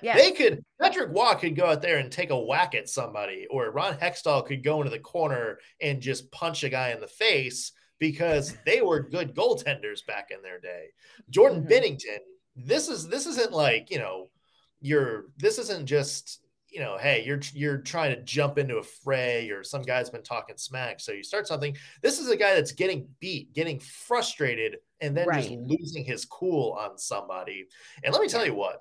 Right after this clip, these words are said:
Speaker 2: Jordan Binnington, and this is kind of a warning to the Saint Louis Blues, Jordan Binnington is going to do that to the wrong team, who is going to have a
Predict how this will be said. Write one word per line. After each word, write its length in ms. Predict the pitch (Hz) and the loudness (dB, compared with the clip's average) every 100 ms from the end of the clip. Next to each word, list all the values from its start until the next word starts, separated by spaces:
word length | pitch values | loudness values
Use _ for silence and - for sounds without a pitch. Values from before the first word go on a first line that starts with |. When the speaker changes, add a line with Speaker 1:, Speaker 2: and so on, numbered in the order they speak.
| - | -8
Speaker 2:
Jordan 380 | 151 220 269 156 | 6 6 6 -2
Binnington, 640 | 131 135 170 190 190 202 208 - | 0 0 -2 -4 -4 -6 -10 -6
and 120 | 135 | -2
this 160 | 381 392 | -2 -2
is 80 | - | -2
kind 160 | 415 | 0
of 60 | 214 | 2
a 60 | 135 | 0
warning 400 | 113 190 127 101 | 2 0 0 -4
to 60 | |
the 40 | 98 | -8
Saint 220 | 147 123 | -6 -2
Louis 200 | 117 - | -4 -4
Blues, 460 | 123 113 92 - - _ - _ - | -6 -6 -6 -10 -16 _ -20 _ 0
Jordan 420 | 113 277 339 151 | 8 8 8 0
Binnington 480 | 175 202 147 135 127 | 4 4 2 0 -2
is 160 | 117 | -2
going 260 | - 156 185 | 0 0 0
to 60 | 160 | -4
do 320 | - 143 143 | -2 -2 0
that 380 | 113 101 92 - - _ _ - | 2 0 -2 -8 -18 _ _ -10
to 240 | 139 135 | -6 -4
the 160 | 123 120 | -4 -8
wrong 640 | 92 98 117 147 165 160 143 - | -6 0 4 6 4 2 -4 -6
team, 600 | - 165 147 110 98 92 - _ | -8 -4 -2 -4 -8 -12 -18 _
who 240 | - 143 | -6 -4
is 140 | 139 | -4
going 260 | - 139 208 | -4 -2 0
to 80 | 190 | 2
have 420 | 202 190 143 139 | 6 8 8 6
a 200 | 123 113 | 2 -4